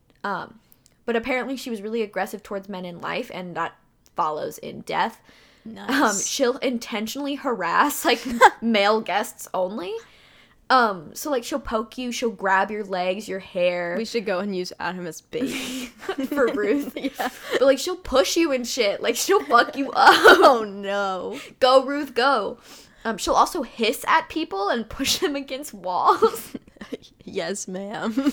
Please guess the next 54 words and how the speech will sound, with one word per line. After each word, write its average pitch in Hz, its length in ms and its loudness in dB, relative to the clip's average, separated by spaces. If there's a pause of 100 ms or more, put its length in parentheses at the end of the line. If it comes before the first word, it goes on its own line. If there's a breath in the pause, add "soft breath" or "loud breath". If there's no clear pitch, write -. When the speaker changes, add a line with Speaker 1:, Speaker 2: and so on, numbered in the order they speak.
(160)
Speaker 2:
<laughs> - 160 -20
Speaker 1:
Yeah. 208 340 -10 (240 loud breath)
Queen 285 380 -2
activity. 208 580 -4
Speaker 2:
<laughs> - 1040 -6
Speaker 1:
You 269 160 -4
can 302 140 -8
also 277 460 -2
still 220 360 -2
hear, 214 320 -4
like, 196 280 -6 (960 loud breath)
you 226 100 -4
know 247 100 0
when 285 120 0
a 262 80 -2
gurney's 208 500 -8
being 220 200 -4
pushed 208 200 -10
down 214 140 -6
the 190 40 -6
wall 185 200 -6
and 196 120 -8
there's, 190 160 -10
like, 185 140 -10
that 185 180 -10
metallic-y 214 1000 -8
sound 214 560 -4
that - 160 -10
comes 196 240 -8
from, 196 160 -12
like, 185 140 -14
the 185 100 -6
wheel? 185 400 -8
Speaker 2:
Yeah. 202 460 -2
Speaker 1:
It's 226 120 -12
that. 170 380 -2
You 196 100 -14
can 202 120 -12
hear 185 240 -8
that 185 280 -8
still - 280 -8
going 190 220 -8
down 190 180 -10
the 185 60 -16
hall. 185 340 -4
Speaker 2:
That's, 208 240 -2
like, 240 160 -2
knock-knock 185 800 -2
stuff 180 500 -8
with 233 200 -6
the 240 240 0
Speaker 1:
Mm-hmm. 247 100 0
Speaker 2:
bed 175 240 0
moving. 220 680 -2